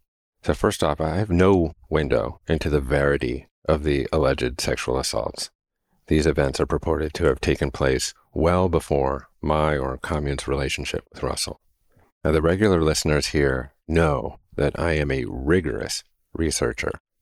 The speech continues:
I rarely shoot from the hip. I seldom see matters as starkly black and white,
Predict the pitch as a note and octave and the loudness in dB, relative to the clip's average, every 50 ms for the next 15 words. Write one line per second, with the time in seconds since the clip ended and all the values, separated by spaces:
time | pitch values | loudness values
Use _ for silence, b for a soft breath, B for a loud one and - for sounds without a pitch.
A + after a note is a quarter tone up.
0 | _ - D#2 D2 C#2 D2 D#2+ F2 F#2 F#2+ F#2+ F#2+ F#2 F2 E2+ D2+ C#2 - - D2 | _ -2 -2 0 0 2 4 4 6 6 6 6 4 4 4 2 0 0 -4 -6
1 | C2 - - - _ _ - D#2 C#2+ C#2+ C#2+ - D#2+ - G#2 - - - _ _ | -6 -6 -8 -12 _ _ -6 -4 -2 -2 -4 -4 -6 -8 -8 -8 -14 -20 _ _
2 | _ _ _ _ _ _ _ _ _ _ _ _ - D#2+ D#2 - - - - F#2+ | _ _ _ _ _ _ _ _ _ _ _ _ 0 0 2 2 2 2 2 2
3 | G2+ G2+ G2 F2+ E2 - - F2 E2 D#2+ D#2 D2+ C#2+ C#2 C#2 C#2 C#2 C2+ - - | 2 2 2 2 0 0 0 0 2 2 2 2 0 0 -2 -4 -4 -4 -4 -2
4 | C2+ B1+ - - - - D2 D2 C#2 - D2 C#2+ C2+ C2+ C#2+ - - C#2+ D2 D#2 | -2 0 0 -2 0 0 0 0 0 -2 -2 -2 -2 -4 -4 -4 -4 -4 -2 -4
5 | D2+ D2 - - - - _ _ _ _ - - D2 D2 C#2+ - - - - - | -4 -6 -6 -10 -14 -20 _ _ _ _ -6 -6 -6 -4 -4 -4 -4 -4 -6 -8
6 | - | -10